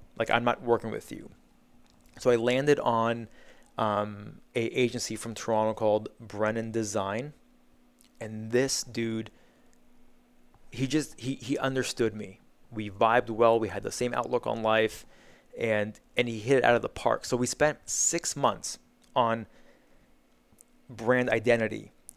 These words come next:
brand, um, um, strategies. Um, we surveyed, uh, my demographic of people that I wanted to, to hit. Like, like, we spent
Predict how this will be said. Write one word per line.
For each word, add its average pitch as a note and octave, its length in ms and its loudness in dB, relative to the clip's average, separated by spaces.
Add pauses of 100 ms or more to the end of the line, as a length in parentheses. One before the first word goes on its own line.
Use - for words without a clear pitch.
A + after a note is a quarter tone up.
brand, A#2+ 840 2 (160)
um, A2+ 280 0 (120)
um, G#2+ 580 0
strategies. G#2 960 0 (340)
Um, A2 280 0
we A2+ 100 -6
surveyed, B2+ 760 2 (400)
uh, - 180 0
my A#2 160 -4
demographic A#2 680 2
of A2 80 -4
people A2+ 160 -2
that A2+ 100 4
I A2+ 80 6
wanted A2 560 -2
to, G#2+ 440 -2 (160)
to A2 140 -8
hit. - 400 -4
Like, A2+ 180 -4 (340)
like, A2+ 100 -4
we C#3+ 120 0
spent C#3 300 2